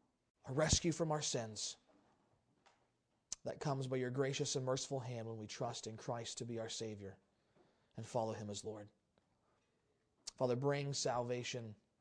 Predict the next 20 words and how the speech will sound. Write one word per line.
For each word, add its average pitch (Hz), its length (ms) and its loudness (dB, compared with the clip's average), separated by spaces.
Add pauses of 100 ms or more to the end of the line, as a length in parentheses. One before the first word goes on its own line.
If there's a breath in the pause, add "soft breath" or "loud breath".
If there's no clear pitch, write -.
(880)
to 127 120 0
them 113 240 -2
tonight. 104 460 -10 (1300)
And 127 80 -6
Father, 143 220 6
for 135 140 2
those 147 260 8
of 151 100 8
us 143 240 2
that 127 240 -2
know 139 200 0
it, 143 220 -6 (260 soft breath)
help 147 280 0
us 135 180 0
to 123 360 0 (960)
rejoice 135 540 2
in 117 80 -2
it. 110 100 -10 (1160)
Father, 170 280 12
as 156 420 8